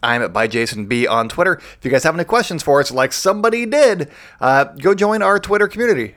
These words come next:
and, uh, pose a question in there. And it is that, that is how you get show or, uh, questions on the show, and that's how, uh, <laughs> we got a third segment today. So with all that, let's get into the city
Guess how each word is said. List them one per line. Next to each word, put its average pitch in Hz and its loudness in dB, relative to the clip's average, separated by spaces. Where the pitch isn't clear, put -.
and, 135 2
uh, 151 4
pose 160 -2
a 160 -8
question 170 -2
in 165 -4
there. 170 0
And 123 0
it 127 0
is 131 -4
that, 123 0
that 127 2
is 135 -2
how 143 0
you 143 -2
get 131 -2
show 156 0
or, 143 4
uh, 120 4
questions 147 -4
on 156 0
the 147 -4
show, 214 0
and 185 -2
that's 190 0
how, 196 2
uh, 202 2
<laughs> - -20
we 165 0
got 180 2
a 165 -2
third 190 -2
segment 180 -2
today. 107 0
So 180 2
with 156 0
all 180 2
that, 180 0
let's 170 0
get 170 2
into 151 0
the 120 -4
city 160 0